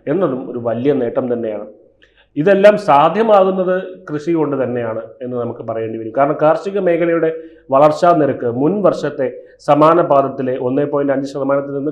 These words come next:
കഴിഞ്ഞ പാദത്തിൽ മൂന്നേ പോയിന്റ് ഏഴ് ശതമാനമായി വളർന്നു. ഇത് മികച്ച മൺസൂൺ ഉൾപ്പെടെയുള്ള അനുകൂല ഘടകങ്ങളാണ് തുണച്ചത്. ഖനന മേഖലയുടെ വളർച്ച ആറേ പോയിന്റ് ആറ് ശതമാനത്തിൽ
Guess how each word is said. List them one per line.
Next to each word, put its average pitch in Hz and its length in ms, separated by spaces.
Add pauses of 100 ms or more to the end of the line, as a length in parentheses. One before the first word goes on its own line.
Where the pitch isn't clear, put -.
കഴിഞ്ഞ 143 220
പാദത്തിൽ 151 400
മൂന്നേ 151 380
പോയിന്റ് 165 400
ഏഴ് 165 340
ശതമാനമായി 143 600
വളർന്നു. 110 340 (840)
ഇത് 151 500
മികച്ച 143 440
മൺസൂൺ 175 460
ഉൾപ്പെടെയുള്ള 175 440
അനുകൂല 160 400
ഘടകങ്ങളാണ് 147 800 (140)
തുണച്ചത്. 127 400 (640)
ഖനന 151 240
മേഖലയുടെ 160 440
വളർച്ച 151 320
ആറേ 151 280
പോയിന്റ് 160 320
ആറ് 147 220
ശതമാനത്തിൽ 156 720